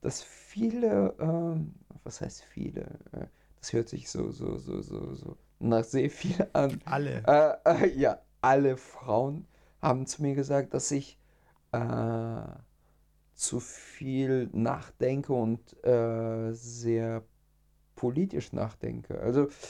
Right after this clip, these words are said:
Speaker 1: i-, i-, i-, i-, ich hoffe doch sehr, dass unsere Zuhörer dadurch nicht abgeschreckt werden, sondern vielleicht sogar angesprochen,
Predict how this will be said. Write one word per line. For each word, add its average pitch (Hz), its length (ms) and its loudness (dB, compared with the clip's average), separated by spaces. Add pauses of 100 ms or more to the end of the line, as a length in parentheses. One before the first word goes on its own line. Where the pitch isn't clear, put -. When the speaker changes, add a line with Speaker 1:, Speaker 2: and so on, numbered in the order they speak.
(260)
Speaker 1:
i-, 135 80 6
i-, 143 360 2
i-, 147 280 2
i-, 151 120 0
ich 151 200 0
hoffe 190 240 2
doch - 180 -4
sehr, 160 240 4
dass 151 340 2
unsere 135 440 -2
Zuhörer 139 500 2
dadurch 127 480 -2
nicht 117 420 -4
abgeschreckt - 1080 -8
werden, 110 600 -4 (440)
sondern 113 680 0 (340)
vielleicht 110 440 -6
sogar 117 640 -8 (360)
angesprochen, - 1120 -4